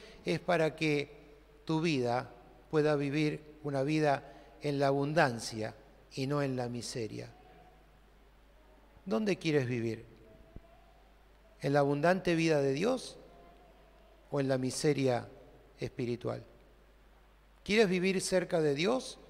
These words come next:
en los propósitos de Dios o alejados de Dios? Yo no sé cuál sea tu pensamiento, pero quiero decirte que si el Evangelio quizás te sea duro,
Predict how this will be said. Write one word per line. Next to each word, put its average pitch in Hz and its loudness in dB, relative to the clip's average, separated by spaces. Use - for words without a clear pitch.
en 151 0
los 170 4
propósitos 185 2
de 170 4
Dios 247 2
o 190 8
alejados 160 6
de 120 0
Dios? 113 -6
Yo 302 0
no 302 2
sé 202 6
cuál 151 6
sea 165 2
tu 160 -4
pensamiento, 139 0
pero 165 6
quiero 196 4
decirte 180 2
que 147 2
si - 0
el 160 6
Evangelio 165 4
quizás - 0
te 160 0
sea 202 4
duro, 135 2